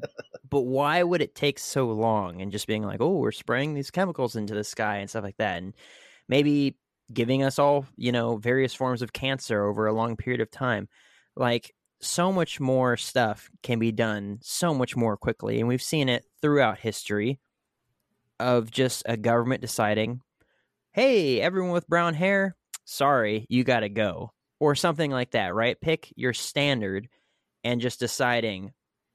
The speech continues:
"We're going to eliminate you people, and, you know, the rest of you are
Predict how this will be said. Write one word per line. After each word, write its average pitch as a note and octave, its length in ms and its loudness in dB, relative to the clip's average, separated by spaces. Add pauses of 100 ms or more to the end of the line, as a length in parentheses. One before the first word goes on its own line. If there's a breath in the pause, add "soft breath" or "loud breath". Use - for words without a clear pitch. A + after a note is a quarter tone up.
(160)
"We're A#2+ 240 2
going A#2+ 240 0
to G#2+ 140 -2
eliminate G#2 500 -2
you F2+ 140 -6
people, F#2 560 -8
and, G#2 480 -6
you A2 160 -2
know, F#2 280 -4
the A2 140 -2
rest A#2+ 260 -2
of G#2+ 120 -6
you G#2+ 400 0
are G2+ 320 -2